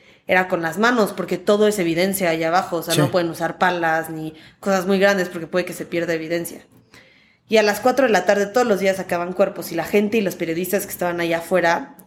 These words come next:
Speaker 1: iban contando. Y así
Speaker 2: Sí.
Speaker 1: fueron días, iban contando, pues hoy, hoy, hoy sacaron a cuatro más, hoy sacaron tres más, hoy sacaron así. En total, encontraron veintinueve cuerpos abajo de la casa de Gacy.
Speaker 2: No puede ser, ¿cómo crees que veintinueve? Y todos eran, o sea, todos eran el mismo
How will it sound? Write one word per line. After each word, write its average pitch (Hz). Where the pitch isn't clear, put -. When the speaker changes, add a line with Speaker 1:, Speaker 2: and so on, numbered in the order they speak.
Speaker 1:
iban 202
contando. 165
Y 175
así 170
Speaker 2:
Sí. 143
Speaker 1:
fueron 233
días, 240
iban 208
contando, 196
pues -
hoy, 190
hoy, 202
hoy 196
sacaron 185
a 160
cuatro 156
más, 156
hoy -
sacaron 160
tres 151
más, 151
hoy -
sacaron 160
así. 165
En 208
total, 247
encontraron 190
veintinueve 190
cuerpos 190
abajo 170
de 160
la -
casa 170
de 165
Gacy. 160
Speaker 2:
No 160
puede 165
ser, 160
¿cómo 165
crees 180
que 214
veintinueve? 143
Y -
todos 180
eran, 175
o 131
sea, 151
todos 165
eran 170
el 139
mismo 147